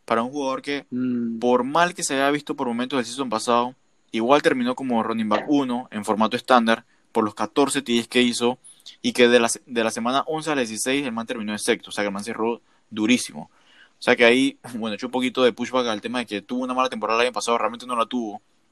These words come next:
Speaker 1: Gracias a, a
Speaker 2: No
Speaker 1: los, a,
Speaker 2: tuvo,
Speaker 1: a los
Speaker 2: no
Speaker 1: T Ds.
Speaker 2: tuvo, en verdad.
Speaker 1: Gracias a los T Ds que se
Speaker 2: Exacto.
Speaker 1: tiró, o sea, la tuvo mala en muchas métricas, pero eventualmente en el, o sea, en el stat line final, el man quedó al final como un R B one. En cuanto al tema de la rodilla, o sea, al final del día,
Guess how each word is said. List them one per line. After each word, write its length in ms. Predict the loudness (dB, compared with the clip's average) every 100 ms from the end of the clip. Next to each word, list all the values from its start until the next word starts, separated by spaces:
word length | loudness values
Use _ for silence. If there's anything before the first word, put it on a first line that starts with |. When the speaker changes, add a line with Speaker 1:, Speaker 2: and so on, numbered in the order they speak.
| _ _
Speaker 1:
Gracias 380 | 4 6 4 2
a, 220 | 0 0
a 120 | 2
Speaker 2:
No 160 | 6 6
Speaker 1:
los, 20 |
a, 40 | 8
Speaker 2:
tuvo, 340 | 8 8 8
Speaker 1:
a 60 | 6
los 140 | 4
Speaker 2:
no 80 | 2
Speaker 1:
T 60 | 2
Ds. 140 | 4
Speaker 2:
tuvo, 140 | 4 2
en 60 |
verdad. 360 | -2 -6 -8 -4
Speaker 1:
Gracias 240 | -2 0
a 40 | 0
los 120 | -2
T 80 | -4
Ds 80 | -6
que 60 |
se 40 | -4
Speaker 2:
Exacto. 140 | -4
Speaker 1:
tiró, 220 | 2 2 2
o 60 |
sea, 140 | 0 -2
la 80 |
tuvo 300 | -2 -2 -2
mala 360 | -4 -2 -2 -2
en 180 | -6 -10
muchas 260 | -12 -12
métricas, 440 | -8 -8 -6 -8 -6
pero 360 | -2 -2 -2 -6 _ _ _ _ _ -4
eventualmente 800 | -4 -2 -2 -2 -4 -2 -2 0
en 140 | -4
el, 380 | -4 -2 -4 -10 _ _
o 20 |
sea, 140 | -4 0
en 80 | 0
el 40 |
stat 280 | 4 4 6
line 180 | 4 4
final, 360 | 2 6 6
el 40 | 4
man 320 | 0 -2 -6 _ -8
quedó 440 | 0 2 4 4 2
al 100 | 0
final 240 | -4 -4
como 160 | -4 0
un 100 | 0
R 80 |
B 120 | 0 2
one. 220 | 2 2 _ _ _ _ -6
En 60 | 0
cuanto 140 | 0
al 60 | 2
tema 200 | 0 2
de 40 |
la 100 | 0
rodilla, 540 | -2 -2 -4 -4 -6
o 320 | -8 _ _ -2
sea, 80 |
al 80 | -2
final 160 | 0 -2
del 100 | 0
día, 320 | 0 0